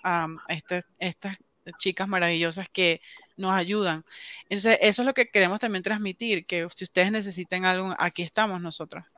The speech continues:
Eh, cada una tenemos nuestras propias ex-, experiencias y cada una ha vivido cosas diferentes y, por supuesto, este, se van a conectar con, con, con la experiencia de, de cada quien. Así que, eh, no están solas,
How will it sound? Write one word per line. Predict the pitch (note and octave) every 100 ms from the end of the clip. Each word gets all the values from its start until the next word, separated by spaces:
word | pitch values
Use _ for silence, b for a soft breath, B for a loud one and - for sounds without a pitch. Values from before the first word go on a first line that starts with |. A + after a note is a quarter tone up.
| _
Eh, | E3 F3
cada | - F3 F#3
una | G#3 G#3
tenemos | F#3+ F#3 G3 G#3+ -
nuestras | F#3 - E3+
propias | E3+ D#3+ - -
ex-, | F#3+ -
experiencias | F#3 - - E3+ E3 F#3+ - C#4+ b b b _ _ _ _ _ _ -
y | G3
cada | F3+ F3
una | F#3
ha | G3
vivido | G3 F#3 F#3+ G3 B B B B
cosas | G#3 G3 G3+
diferentes | G#3 G3 F3+ E3+ F3 A#3+ A#3+
y, | F#3+ F#3+
por | F#3
supuesto, | F3 F#3+ F#3 E3 - F#3+ F#3+ B B B -
este, | G3 D#3+ - F#3 E3 D#3 C#3 - _ _ _ _
se | -
van | G#3 G3
a |
conectar | G#3 B3+ G3+ - F3+ F3
con, | A3 G#3+ G3+ F3 D#3+
con, | G3+ F#3 E3
con | - F#3+
la | F#3
experiencia | - - F3 E3 E3+ G#3 G3
de, | F#3 F3 D#3 -
de | E3+ E3+
cada | E3+ D#3+
quien. | E3 G3 F#3+
Así | E3+ -
que, | E3 F3+ F3+ F3 D#3
eh, | E3 E3 D#3
no | F#3
están | E3+ A#3+
solas, | A#3+ A3+ D#3 D3+ - -